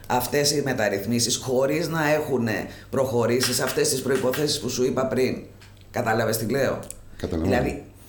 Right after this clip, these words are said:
Speaker 1: έξω δεν καταλαβαίναν ότι δεν, εμείς δεν έχουμε κτηματολόγιο, δεν έχουμε δεδομένα. Πόσες ιδιοκτησίες έχεις μεγάλες, πόσες μικρές, πόσες, ε, το ελάχιστο.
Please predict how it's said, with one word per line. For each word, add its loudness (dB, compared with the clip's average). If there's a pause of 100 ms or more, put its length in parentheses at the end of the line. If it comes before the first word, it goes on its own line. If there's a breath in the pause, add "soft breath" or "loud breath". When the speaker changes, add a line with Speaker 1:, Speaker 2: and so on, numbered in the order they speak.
Speaker 1:
έξω 0
δεν 2
καταλαβαίναν 2
ότι 0
δεν, 2
εμείς 0
δεν -2
έχουμε -6
κτηματολόγιο, -2
δεν 0
έχουμε -2
δεδομένα. -2 (400 loud breath)
Πόσες 2
ιδιοκτησίες 0
έχεις -2
μεγάλες, -2
πόσες -2
μικρές, -4
πόσες, -2
ε, -2
το -6
ελάχιστο. -6